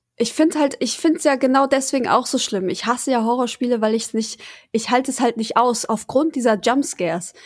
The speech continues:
Diese kurzen Momente, wo du denkst, "Oh Gott, ich sterbe gleich." Und dann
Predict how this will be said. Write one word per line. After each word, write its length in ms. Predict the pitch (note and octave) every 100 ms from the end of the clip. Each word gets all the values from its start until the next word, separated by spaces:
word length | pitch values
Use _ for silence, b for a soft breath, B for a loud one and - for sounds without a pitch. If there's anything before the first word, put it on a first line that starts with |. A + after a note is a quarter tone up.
| B -
Diese 180 | A3+
kurzen 460 | B3 D4+ F#4 - D4
Momente, 460 | C#4 C4+ D4+ D#4+ B3
wo 100 | C4
du 80 |
denkst, 280 | G#3+ A#3+ B3+ A#3
"Oh 100 | A#3
Gott, 240 | C4 B3+
ich 140 | A3 -
sterbe 340 | A#3 A#3 G#3+
gleich." 440 | E3 D#3 G#3+ - B B B B B B _ -
Und 180 | A3+
dann 300 | A3 A#3 A3+